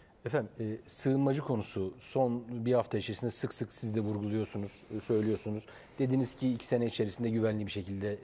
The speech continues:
göndereceğiz. Bu, e, üzerinde durduğunuz bir, e, konu. Şimdi bir yandan, e, o sığınmacıları alıp göndermek var. Bir yandan da Avrupa ile yapılan bir geri kabul, e, anlaşması var. E, siz bu sorun çerçevesinde "Biz o anlaşmayı artık iptal ediyoruz, uygulamayacağız.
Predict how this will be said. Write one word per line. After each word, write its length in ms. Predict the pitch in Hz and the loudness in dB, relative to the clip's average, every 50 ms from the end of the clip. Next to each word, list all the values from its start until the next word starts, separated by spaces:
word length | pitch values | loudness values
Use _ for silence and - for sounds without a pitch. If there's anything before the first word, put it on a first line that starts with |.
| 110 107 | -6 -6
göndereceğiz. 640 | 107 104 104 101 104 95 95 92 98 101 - - - - - - - - - | -4 -4 -2 -2 -2 -2 0 0 -2 -2 -2 -6 -12 -20 -20 -18 -16 -8 -2
Bu, 360 | 127 127 127 127 123 127 - 131 | 2 4 4 4 4 2 2 0
e, 40 | 131 123 120 113 117 113 113 113 113 - - 135 | 0 2 2 4 4 4 4 4 2 2 2 4
üzerinde 400 | 120 123 120 110 120 127 127 113 | 4 4 4 6 4 4 4 4
durduğunuz 480 | 120 113 107 113 113 127 143 131 120 | 2 2 4 2 2 2 2 2 2
bir, 240 | 113 113 113 - - - - - - - _ - | 0 0 0 -2 -6 -18 -20 -20 -20 -20 _ -4
e, 100 | 104 107 | -4 -2
konu. 260 | 107 - - 117 104 - | 0 2 0 0 0 0
Şimdi 200 | - 131 113 120 | 0 0 2 4
bir 60 | 147 | 4
yandan, 400 | 156 156 151 156 156 165 160 143 - - - - - - - - | 6 6 6 6 4 4 4 0 -4 -12 -20 -20 -20 -12 -4 0
e, 480 | 123 120 120 120 120 117 120 120 120 120 - - | 2 4 6 6 6 6 6 4 2 2 0 2
o 100 | 165 131 | 2 2
sığınmacıları 500 | 120 - 151 135 131 123 113 123 131 123 | 4 4 4 4 4 6 6 6 4 6
alıp 220 | 113 113 139 - - | 4 2 2 2 4
göndermek 540 | 135 131 147 156 156 160 175 175 165 - | 4 6 6 6 6 6 4 2 2 2
var. 160 | 180 175 175 - - - - - - - - | 2 2 2 0 -6 -18 -20 -20 -8 -2 2
Bir 60 | 139 | 4
yandan 380 | 151 147 143 147 156 160 170 170 | 4 6 6 6 6 6 6 6
da 80 | 160 | 6
Avrupa 340 | 135 127 131 135 135 151 135 | 6 4 4 2 4 2 4
ile 120 | 117 113 | 4 4
yapılan 340 | 117 107 - 139 156 151 135 | 2 2 2 0 0 0 0
bir 80 | 120 110 | 0 0
geri 220 | 107 117 120 120 | 2 0 0 2
kabul, 260 | - - 110 113 131 143 - - - | 0 -2 0 0 -2 -4 -6 -10 -6
e, 640 | 107 107 101 104 101 101 98 98 98 98 98 104 101 - - | -2 0 0 2 2 0 0 0 0 -2 -2 -4 -6 -6 -4
anlaşması 520 | 117 117 113 110 104 - 110 104 - - 107 | -2 0 0 0 -2 -2 -4 -4 -4 -4 -6
var. 120 | 87 - - - - - - - - - - - | -6 -8 -10 -16 -20 -20 -20 -20 -20 -20 -12 -8
E, 260 | - 113 113 110 113 | -4 0 0 0 0
siz 320 | 110 - - 185 165 170 180 | -2 -2 -2 0 0 0 0
bu 60 | 175 | 0
sorun 300 | - - 151 160 180 165 | 2 4 4 4 4 2
çerçevesinde 720 | - 156 143 127 - - 131 131 120 - 131 131 131 139 143 | 4 4 2 4 4 2 4 4 2 2 0 0 0 0 0
"Biz 220 | 160 156 139 143 | 0 0 0 2
o 40 | 156 | 4
anlaşmayı 600 | 139 135 131 127 127 123 113 - 123 117 120 131 | 4 4 4 4 2 2 2 0 0 0 2 2
artık 240 | 131 113 - - - | 0 0 -2 -6 -6
iptal 320 | 131 117 - - 131 120 | -6 -2 2 2 4 6
ediyoruz, 360 | 110 104 101 104 104 104 110 131 | 4 4 4 0 -2 -2 -2 0
uygulamayacağız. 760 | 117 113 110 117 120 123 123 120 113 98 95 107 110 - | 0 2 2 4 4 4 4 4 2 2 2 0 0 -2